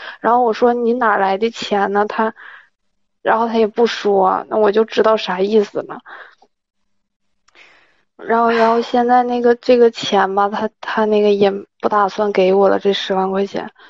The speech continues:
然后我就想那个，这个，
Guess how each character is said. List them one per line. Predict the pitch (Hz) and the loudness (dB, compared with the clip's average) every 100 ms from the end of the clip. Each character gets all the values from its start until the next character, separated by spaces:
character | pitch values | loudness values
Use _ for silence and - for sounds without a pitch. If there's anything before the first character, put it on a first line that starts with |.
| _ _ - | _ _ -6
然 | 220 | -2
后 | 233 | 0
我 | 220 | 0
就 | 233 240 | 0 0
想 | - 220 196 180 | 0 -2 -2 -4
那 | 202 202 | -4 -2
个， | 208 - - - _ _ _ _ _ _ _ _ _ _ _ _ _ _ _ _ _ _ _ | -4 -4 -16 -20 _ _ _ _ _ _ _ _ _ _ _ _ _ _ _ _ _ _ _
这 | - 254 233 | 2 2 4
个， | 226 220 214 | 4 4 2